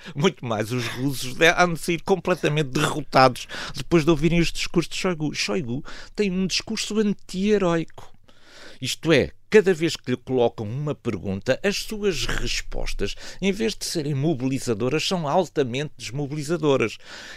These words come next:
Ele foi apanhado no outro dia numa entrevista, houve um jornalista que se aproximou e lhe fez a seguinte pergunta: "Vamos ganhar?" E ele abriu os braços, numa atitude, como quem diz, "Não faço a mínima ideia", e disse assim:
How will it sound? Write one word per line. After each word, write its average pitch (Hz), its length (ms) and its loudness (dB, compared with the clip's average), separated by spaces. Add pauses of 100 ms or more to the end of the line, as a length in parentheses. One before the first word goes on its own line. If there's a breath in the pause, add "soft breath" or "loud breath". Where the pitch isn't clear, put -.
Ele 160 160 8
foi 156 220 2
apanhado 135 500 4
no 92 100 0
outro 87 240 0
dia 78 220 -2
numa 90 220 -2
entrevista, 127 500 -2
houve 101 140 0
um 104 60 0
jornalista 117 580 -2
que - 80 -4
se - 80 0
aproximou 101 500 0
e 120 60 2
lhe 107 80 -2
fez 117 300 2
a 104 40 -2
seguinte 98 440 -2
pergunta: 69 520 -4 (680 soft breath)
"Vamos 196 320 4
ganhar?" 127 580 6 (480)
E 240 120 6
ele 247 180 10
abriu 247 400 6
os 170 200 0
braços, 113 960 0 (100)
numa 135 280 2
atitude, 131 640 -4 (200)
como 117 240 2
quem 120 140 0
diz, 98 300 -6
"Não 78 240 -10
faço - 400 -6
a 76 40 -6
mínima 76 340 -4
ideia", 104 580 4 (300 loud breath)
e 143 80 -6
disse 143 240 -8
assim: 165 360 -4